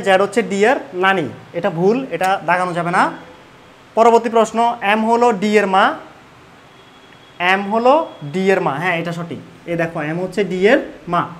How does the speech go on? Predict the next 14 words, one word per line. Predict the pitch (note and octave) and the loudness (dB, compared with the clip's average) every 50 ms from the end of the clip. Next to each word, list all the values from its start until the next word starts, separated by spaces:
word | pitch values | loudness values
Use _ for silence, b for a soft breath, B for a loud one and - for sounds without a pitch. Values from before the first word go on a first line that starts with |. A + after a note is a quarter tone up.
| - - - - - - - | -20 -20 -20 -20 -20 -14 -8
ঠিক | - B3+ - | -6 -4 -4
আছে? | C4 A#3 E3+ - - - - B B B B B B B - - | -2 -2 -4 -4 -6 -12 -20 B B B B B B B 0 4
তার | G3 G3 G3+ | 4 4 6
মানে | G#3+ A3+ B3+ B3+ B3+ | 6 4 2 2 0
তোমাকে | A3+ A3 G#3+ A3+ A3 A3 | 0 0 0 2 2 2
দেখাইতে | G3+ G3 G3 F#3+ G3+ G#3 | 2 2 0 -2 -2 -2
হবে | G3 G3 D#3 | -2 -2 -4
এটা। | C#3+ D3 A#2+ A2+ - - - - - - | -6 -6 -10 -12 -14 -20 -20 -16 -10 -6
আমরা | A3 A#3 B3+ B3+ B3+ - | -2 0 0 0 0 -2
সি | - A#3 A3+ A#3 | -4 0 0 0
অপশনটাও | A3 A3+ A#3 A3+ A3+ A#3+ A#3 G#3+ | 0 0 0 0 0 2 2 2
দেখি, | G#3 G#3 A#3+ C4 D4+ C#4+ G3+ | 0 0 0 -2 -2 -2 -2
বলছে | F#3+ G3 F#3+ A#3+ G3 D#3+ | -2 -2 0 -2 -2 2
জ্যাড | G3 G3+ G#3 A3 | 2 4 4 4